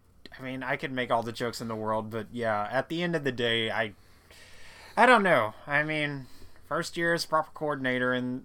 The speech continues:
you know, the forty-niners looked, eh, on offense. They looked okay.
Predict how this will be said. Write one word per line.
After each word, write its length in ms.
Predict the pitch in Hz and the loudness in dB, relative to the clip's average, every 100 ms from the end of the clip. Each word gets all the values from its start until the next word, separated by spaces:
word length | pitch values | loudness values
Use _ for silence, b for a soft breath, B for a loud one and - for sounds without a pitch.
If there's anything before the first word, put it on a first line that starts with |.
| - | -8
you 140 | 156 | -4
know, 140 | 123 | -2
the 80 | 117 | -4
forty-niners 720 | - 180 147 120 110 110 110 | -4 -4 -2 0 0 0 -6
looked, 420 | 120 113 - - - - - - - - - | -8 -12 -14 -18 -18 -20 -20 -20 -20 -20 -14
eh, 260 | 120 117 110 - - | -10 -8 -10 -12 -12
on 140 | 127 | -8
offense. 460 | 120 117 - 117 117 | -4 -6 -6 -12 -6
They 120 | - | -4
looked 240 | 202 123 - | -2 -2 -4
okay. 340 | 104 - - | -16 -16 -16